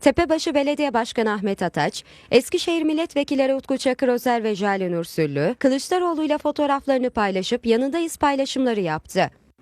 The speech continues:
Büyükşehir Belediye Başkanı Yılmaz Büyükerşen, güzel ülkemizin geleceği için var gücüyle çalışan,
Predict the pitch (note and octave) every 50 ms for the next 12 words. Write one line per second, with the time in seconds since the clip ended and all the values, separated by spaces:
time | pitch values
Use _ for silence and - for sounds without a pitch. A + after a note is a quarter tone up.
0 | _ _ _ _ _ _ _ - C4+ D#4 E4+ F4+ - - E4 D#4 D#4+ D4+ B3+ D4
1 | D4 D4+ D4+ - D#4 D4+ D4 C4+ C#4 - - D4 C#4 C#4 C#4 C#4 C4 C4 C4 C4
2 | G#3+ G3 A#3 B3 A#3 - G#3+ F3+ E3+ F3 - - F#3 F#3+ A#3 D4+ - _ _ _
3 | _ - F3+ A#3 A3+ A3 F4+ F4+ F#4 F4 - - F4+ D#4 D#4+ D4 - D4+ D4+ C#4+
4 | C#4+ C#4 C#4 C#4 A3 C4 B3+ A3+ A3 - - A3 A3 A3 A#3+ C#4+ D#4+ C4 D4 B3
5 | G3+ A#3+ A3+ G#3 G3 - - G3+ F3 F3 E3+ - F3 D#3+ F3+ A3